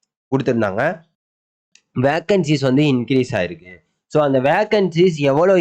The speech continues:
இன்க்ரீஸ் ஆயிருக்கு, அது யாருக்கெல்லாம் மகிழ்ச்சியை கொடுக்கும் அப்படின்றதையும் பார்த்துருவோம். ரிசல்ட் எப்போ வரும் அப்படின்ற கம்ப்ளீட் டீட்டெயில்ஸ் தான் பார்க்க போறோம். So, மறக்காம நம்ம சேனலை சப்ஸ்கிரைப் பண்ணி உங்களோட ஃப்ரெண்ட்ஸுக்கு ஷேர் பண்ணி விடுங்க.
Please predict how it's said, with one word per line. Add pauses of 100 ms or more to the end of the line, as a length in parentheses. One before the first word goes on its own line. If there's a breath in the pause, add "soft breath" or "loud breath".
(120)
இன்க்ரீஸ்
ஆயிருக்கு, (600)
அது (220)
யாருக்கெல்லாம்
மகிழ்ச்சியை (100)
கொடுக்கும் (260)
அப்படின்றதையும்
பார்த்துருவோம். (360 loud breath)
ரிசல்ட் (100)
எப்போ (100)
வரும்
அப்படின்ற
கம்ப்ளீட்
டீட்டெயில்ஸ்
தான்
பார்க்க
போறோம். (360)
So, (140)
மறக்காம
நம்ம
சேனலை
சப்ஸ்கிரைப்
பண்ணி
உங்களோட
ஃப்ரெண்ட்ஸுக்கு
ஷேர்
பண்ணி
விடுங்க.